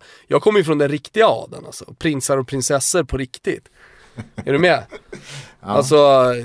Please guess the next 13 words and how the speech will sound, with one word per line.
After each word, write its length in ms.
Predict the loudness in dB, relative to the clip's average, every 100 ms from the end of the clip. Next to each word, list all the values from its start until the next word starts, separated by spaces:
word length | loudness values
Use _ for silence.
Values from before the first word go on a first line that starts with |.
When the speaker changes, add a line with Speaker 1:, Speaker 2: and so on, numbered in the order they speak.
| -12 -16
Speaker 1:
det, 340 | -14 -8 -6 -6
det, 480 | -6 -2 0 0 -2
det, 240 | -8 -8
det 100 | -2
var 80 | 0
ju, 320 | 0 -2 -6
det 140 | -4 0
var 160 | 2
ju 300 | 2 0 -4 -6
zu 160 | -4
Wildenstein 600 | 0 0 2 0 2 0 -2
von 140 | -4
Wildbach 560 | -2 -4 -2 2 2